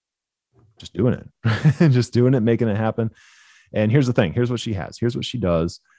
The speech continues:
She has a simple strategy that we built for her, a very simple strategy that we built for her. Nutrition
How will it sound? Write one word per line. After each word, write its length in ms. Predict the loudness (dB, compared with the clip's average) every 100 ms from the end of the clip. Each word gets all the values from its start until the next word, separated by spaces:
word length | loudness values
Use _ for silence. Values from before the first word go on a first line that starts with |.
| _ _ _
She 100 | -4
has 80 |
a 80 | -4
simple 300 | -2 -2 0
strategy 600 | -2 -2 -2 -4 -8 -16 _ _ -8
that 60 |
we 80 | -6
built 220 | -4 -6
for 100 | -6
her, 240 | -10 -10 -16 _ _ _ -16
a 60 | -6
very 180 | -4
simple 280 | -4 -4 -6
strategy 340 | -6 -4 -4 -4
that 140 | -4
we 80 | -6
built 200 | -8 -10
for 120 | -10
her. 160 | -10 -10
Nutrition 600 | -8 -4 -4 -2 -4